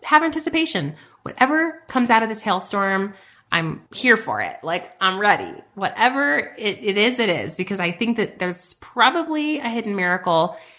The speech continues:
in this situation. And I can tell you what, there sure was. We ended up getting, even though our camper was totaled, in essence, we ended up getting the loan paid off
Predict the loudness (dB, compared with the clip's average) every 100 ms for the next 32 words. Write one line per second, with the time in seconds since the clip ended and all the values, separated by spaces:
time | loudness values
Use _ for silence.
0 | _ 0 2 2 0 -4 -2 -2 -2 -4
1 | -6 -8 _ -6 -4 -2 -2 0 0 4
2 | 2 0 -12 _ -10 -4 -4 -4 -4 0
3 | 4 4 2 -6 -16 _ -14 -6 0 0
4 | 0 0 2 0 2 4 4 2 -14 -20
5 | _ 0 2 4 2 0 -2 -6 _ _
6 | _ _ _ 0 2 4 4 2 0 -2
7 | -2 0 0 -2 -6 -2 0 0 -2 -4
8 | -6 -8 -10 0 2 2 0 -6 -8 -10
9 | -16 _ _ _ -8 -2 -2 0 0 0
10 | 0 0 -2 -2 -4 -4 -2 -2 0 2
11 | 4 2 0 -6 -4 -6 -8 -14